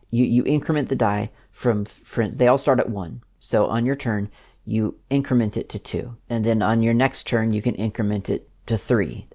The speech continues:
and so on. So once a die that you've been incrementing has, quote, i-, wh-, what is it? Uh,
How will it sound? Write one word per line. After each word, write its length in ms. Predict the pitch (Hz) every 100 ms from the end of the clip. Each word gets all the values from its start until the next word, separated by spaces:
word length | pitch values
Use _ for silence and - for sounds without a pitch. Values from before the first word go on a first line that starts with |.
| -
and 160 | 98
so 240 | - 104 87
on. 200 | - 123 - - -
So 260 | - - 135
once 560 | - 85 131 160 214 - -
a 160 | 175
die 400 | 143 135 131 113
that 100 | 107
you've 260 | 95 113 110
been 140 | 117
incrementing 800 | - 117 113 104 98 95 - - -
has, 580 | - - 127 123 123 117 -
quote, 540 | - - 143 117 - - -
i-, 180 | 123 -
wh-, 220 | 117 -
what 140 | 113
is 120 | 107 98
it? 180 | 87 -
Uh, 300 | 113 110